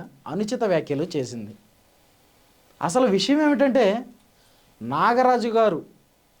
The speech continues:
అదే మన యాంకర్ బైరిశెట్టి నాగరాజు గారు నిర్వహించినటువంటి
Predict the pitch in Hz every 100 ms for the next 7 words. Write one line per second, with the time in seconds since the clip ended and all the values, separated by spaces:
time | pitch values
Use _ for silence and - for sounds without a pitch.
0 | _ - 160 147 - _ _ - 160 151
1 | 120 - _ _ _ _ _ _ _ _
2 | _ _ - 185 196 170 - - _ 127
3 | 113 117 175 254 233 269 - 185 160 202
4 | 233 233 208 220 214 180 175 214 233 220
5 | 208 214 208 202 202 190 147 170